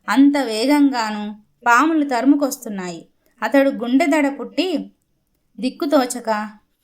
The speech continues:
పొదల మధ్యకు పోయాడు. ఎటు పోవాలో తెలియక భయంతో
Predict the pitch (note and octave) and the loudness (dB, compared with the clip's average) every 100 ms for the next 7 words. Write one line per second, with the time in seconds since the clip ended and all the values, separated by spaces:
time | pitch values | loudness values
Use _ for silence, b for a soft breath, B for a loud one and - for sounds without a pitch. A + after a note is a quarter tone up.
0 | _ _ B3 B3 F4+ D#4+ B3 A3 A#3+ C#4+ | _ _ -2 0 2 2 0 -2 -4 -4
1 | B3 G3+ F#3+ F3+ F3 _ _ _ - A#3 | -2 -2 -4 -6 -12 _ _ _ -4 -4
2 | D#4+ C#4+ D#4+ D4+ C#4 C#4 C4+ C4+ A#3 A3+ | -2 0 2 2 2 0 -2 -4 -6 -4
3 | A3 A3 G#3+ G#3+ G#3 G#3+ C4+ D4+ C#4+ A3+ | -6 -6 -8 -8 -2 2 2 2 0 -2
4 | A3 | -4